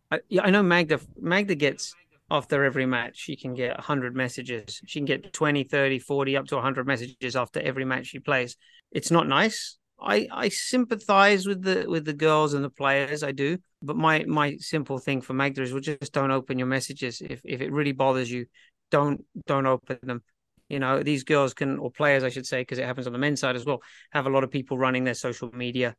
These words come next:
for them. So just make sure you're not the one, you know, reading the messages, block them. You can block a lot of people. There's always gonna be people coming through, but I just,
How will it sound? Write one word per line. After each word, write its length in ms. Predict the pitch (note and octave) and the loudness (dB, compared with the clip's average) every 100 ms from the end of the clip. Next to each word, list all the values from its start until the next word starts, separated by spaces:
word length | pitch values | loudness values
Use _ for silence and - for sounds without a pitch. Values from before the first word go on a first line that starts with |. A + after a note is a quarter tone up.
| _ | _
for 280 | - E3 D3 | -4 2 2
them. 340 | C3 A#2 C3 C3+ _ _ | 2 -4 -6 -8 _ _
So 120 | - E3+ | -6 -2
just 220 | F3+ E3+ | -2 0
make 160 | D3+ | -2
sure 180 | - C#3+ | 0 0
you're 220 | C3 C#3 | 2 2
not 240 | C3+ C3 C3 | 4 2 0
the 80 | C3 | 0
one, 480 | B2+ B2+ B2 B2 - - | 2 2 0 -2 -8 -8
you 100 | C3+ | -6
know, 360 | A#2+ A#2 B2 - _ _ | -4 -8 -12 -14 _ _
reading 300 | C#3+ C#3 C3 | -2 0 0
the 60 | C3 | 2
messages, 600 | C3 A2 C#3 C3+ C3 - _ _ _ E3 | 0 -2 -2 -2 -2 -8 _ _ _ -6
block 340 | - C#3+ C#3 - | 2 4 2 -2
them. 300 | C#3+ C3 C3+ | -4 -4 -6
You 80 | - | -6
can 140 | C3+ | -4
block 260 | C3 C3 - | 0 0 0
a 60 | |
lot 140 | C3+ C3 | -2 0
of 60 | |
people. 220 | C3+ C3 F3 | -2 -4 0
There's 180 | F#3+ | 2
always 220 | A#3+ A#3+ F#3 | 6 4 6
gonna 200 | G#3+ E3+ | 0 2
be 120 | F3 | 0
people 300 | F#3+ D#3+ D3 | -2 -4 -2
coming 240 | E3 D#3 | -2 -2
through, 260 | - F3+ D#3 | 2 2 2
but 120 | E3+ E3 | 0 0
I 100 | D#3+ | 2
just, 220 | E3+ | -4